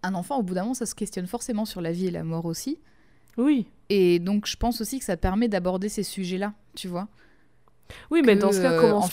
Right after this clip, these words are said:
Speaker 1: fait,
Speaker 2: l'histoire
Speaker 1: si
Speaker 2: en
Speaker 1: tu,
Speaker 2: disant
Speaker 1: si tu es bien croyant, la, la mort, c'est pas une fin en soi,
Speaker 2: Oui,
Speaker 1: tu
Speaker 2: mais
Speaker 1: vois.
Speaker 2: commence pas l'histoire en disant qu'elle veut explorer le monde des humains. Commence l'histoire en disant,
Speaker 1: Ouais.
Speaker 2: bah, euh, j'ai vu que les humains, ils pouvaient avoir une âme immortelle, comment je fais pour y aller ? Enfin,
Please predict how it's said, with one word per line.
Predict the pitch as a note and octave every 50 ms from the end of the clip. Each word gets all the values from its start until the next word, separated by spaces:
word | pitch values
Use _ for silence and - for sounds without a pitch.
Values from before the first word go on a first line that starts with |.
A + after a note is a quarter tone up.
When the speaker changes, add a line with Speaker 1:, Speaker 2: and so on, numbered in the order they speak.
| C4
Speaker 1:
fait, | A#3+
Speaker 2:
l'histoire | A3+ G#3 G#3 F#3 F3+ C4 A#3+
Speaker 1:
si | A3+
Speaker 2:
en | G#3+
Speaker 1:
tu, | G#3
Speaker 2:
disant | G#3 G#3+ G3+ A#3+ C4+ C#4+
Speaker 1:
si | C4+
tu | A3 - B3+
es | A3+
bien | F#3+ G#3+ A3 G#3+
croyant, | - G#3 F#3+ G3 A3 A3+
la, | A3 G3 F3+ F#3 F#3 -
la | G3+ G3
mort, | F#3 F#3+ G#3 -
c'est | - G3+
pas | - F3 E3+
une | F3
fin | F3 - G3 F3
en | F3+
soi, | F#3 - - F3+ F3
Speaker 2:
Oui, | - E4+ F4
Speaker 1:
tu | C#4
Speaker 2:
mais | A#3+
Speaker 1:
vois. | A3+
Speaker 2:
commence | A#3 A#3+ A3+ A3+ A3+ A3+ -
pas | - C4 B3
l'histoire | A3 G#3+ - - C4+ C4+ B3+ A3+
en | G#3+ G3+
disant | G3 G#3 G3+ A3+ C4 C4
qu'elle | - A#3 A3 G3+ G3 G3+
veut | F#3 A3 A#3
explorer | G#3+ - - - G#3+ G3+ G#3 G#3
le | G#3
monde | G3+ G3+ G3+ G3+ G3
des | F#3+ F#3+ G3 G3+
humains. | B3 D4 D4 C4+
Commence | G#3+ - G3+ G3+ G3+ - -
l'histoire | - F#3 - - A#3+ A#3+ G#3+
en | G3+ F#3+
disant, | F#3 F#3+ G#3+
Speaker 1:
Ouais. | A3+ A3+ C4 - - - - - - -
Speaker 2:
bah, | G3+ G#3 G3+ G#3
euh, | G3 F#3 F3+ F3+ F3+ F3+ F3+ - - - - -
j'ai | - G3 G#3 A3+
vu | G3 A3+ B3+
que | -
les | A#3+ G#3+ G3 G#3+
humains, | A3 A#3
ils | A3+ A3
pouvaient | - - G3+ F#3+ G#3 G3+
avoir | F#3+ F#3 F#3+ F#3+
une | G3+ G3
âme | G3 F#3+ F#3
immortelle, | F#3 F#3 F3 F3 - - C4+ C#4 C4+
comment | - A#3+ G#3 G#3+ A3
je | A3 -
fais | A3+ G#3
pour | - F3+ F#3+
y | G3 G#3+
aller ? | A#3 C4 C4+ B3 A3+
Enfin, | - G3+ F3+ F3+ F3+ F3 F3 F3+ F#3